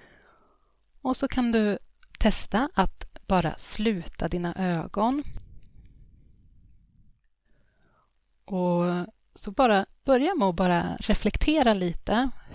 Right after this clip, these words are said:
hur din andning är just nu. Och det behöver inte vara att du ska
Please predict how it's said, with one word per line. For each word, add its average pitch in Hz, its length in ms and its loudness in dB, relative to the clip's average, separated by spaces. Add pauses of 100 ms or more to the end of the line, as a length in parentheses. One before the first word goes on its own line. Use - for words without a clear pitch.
hur 202 400 2
din 180 440 -2
andning 240 560 2
är 50 220 -4
just 190 440 -4
nu. 269 220 -2 (840)
Och 214 100 0
det 220 200 10
behöver 226 260 2
inte 202 280 0
vara 180 200 2
att 170 100 -2
du 170 80 -4
ska - 140 -6